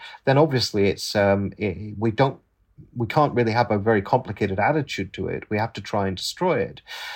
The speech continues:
But insofar as nationalism is a defensive response and an, a, a, and an important organizing step on the way to, uh, liberation,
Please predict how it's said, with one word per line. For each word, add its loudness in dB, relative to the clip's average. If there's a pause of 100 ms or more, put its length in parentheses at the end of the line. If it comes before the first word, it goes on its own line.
(320)
But 4
insofar 4
as 0
nationalism 0
is -2
a -8
defensive -2
response -4 (160)
and 4
an, 0
a, 4
a, -2
and 2
an 6
important 0 (100)
organizing 4
step -2 (380)
on 6
the 4
way 4
to, 0
uh, 4
liberation, -2